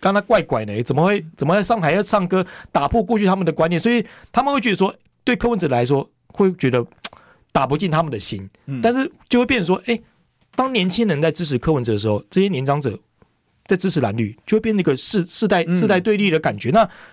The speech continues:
Speaker 1: 柯文哲现在的问题就是说，你要怎么去拓展这些，这些，这些，这些年长者的选票？因为过去那个崇光敬老金谈判多少也是会有伤到啦，
Speaker 2: 嗯。
Speaker 1: 吼。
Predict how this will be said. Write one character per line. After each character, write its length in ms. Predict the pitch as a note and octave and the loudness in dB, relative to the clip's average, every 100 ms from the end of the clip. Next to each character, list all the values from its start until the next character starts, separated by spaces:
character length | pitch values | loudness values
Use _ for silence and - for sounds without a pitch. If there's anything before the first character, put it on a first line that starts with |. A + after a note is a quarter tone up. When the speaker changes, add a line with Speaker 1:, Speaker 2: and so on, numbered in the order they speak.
| _ | _
Speaker 1:
柯 140 | D4 | 0
文 100 | C#4+ | 0
哲 120 | G3+ | 0
现 100 | B3 | 0
在 60 | G3 | 0
的 40 | |
问 140 | G3+ D#3+ | 0 -2
题 80 | |
就 80 | C3 | -2
是 40 | D3 | 0
说， 180 | D3+ - - | 0 -2 -8
你 80 | C#3+ | 0
要 100 | A3 | 0
怎 120 | F3+ | 0
么 40 | C3 | -4
去 80 | F3 | -6
拓 280 | - C4+ | -2 0
展 180 | C#3+ - - _ _ | 0 -4 -14 _ _
这 140 | - | 0
些， 120 | D#3+ E3 | 0 0
这 140 | - | -2
些， 140 | D#3 D#3 | 0 0
这 120 | - E3 | -2 0
些， 240 | D3 C#3+ - - - - _ - - - - | 2 0 -6 -18 -18 -18 _ -20 -20 -20 -4
这 100 | D3+ | 0
些 160 | D3 | 2
年 140 | C#3+ A#2+ | 2 0
长 120 | B2+ | -2
者 120 | A#2+ A2 | -2 -4
的 60 | |
选 120 | G2+ E2 | -6 -10
票？ 160 | - A#2+ | -6 0
因 80 | |
为 40 | F3+ | 0
过 200 | F#3 G3 | 2 0
去 100 | F3 | 2
那 100 | E3 | 0
个 100 | D3+ | 0
崇 140 | A#2+ C3 | -2 -6
光 120 | C3 | -4
敬 140 | E3 | -2
老 100 | B2 | -4
金 160 | G2 A2 | -6 -10
谈 140 | G#2+ | -4
判 180 | A#2 A#2+ - - | -2 -2 -6 -8
多 160 | - F3 | 0 0
少 160 | C#3 | 2
也 140 | A#2 A2 | 0 -2
是 160 | C3 | 0
会 180 | E3 F#3 | 0 0
有 100 | G#2 | -2
伤 320 | F2 - B2 | -4 -4 -2
到 140 | B2+ C#3+ | -2 -2
啦， 120 | C3 | -2
Speaker 2:
嗯。 100 | A2 | -6
Speaker 1:
吼。 180 | G2+ A2 | -6 -6